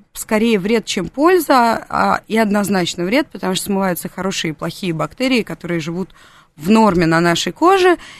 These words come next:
и если мы смываем хорошие бактерии, хорошие микроорганизмы, то неизвестно, кто на нашей коже заселится.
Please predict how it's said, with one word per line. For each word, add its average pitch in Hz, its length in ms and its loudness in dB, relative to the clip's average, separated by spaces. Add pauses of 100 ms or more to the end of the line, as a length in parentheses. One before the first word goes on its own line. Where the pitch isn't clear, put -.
(140)
и 190 60 -4
если 233 260 0
мы 208 140 2
смываем 180 360 0
хорошие 262 460 0
бактерии, 240 560 0
хорошие 226 420 -2
микроорганизмы, 202 840 -2 (340)
то 208 320 4
неизвестно, 185 560 0
кто 233 440 0
на 196 140 2
нашей 196 260 -2
коже 175 260 -8
заселится. 156 640 -8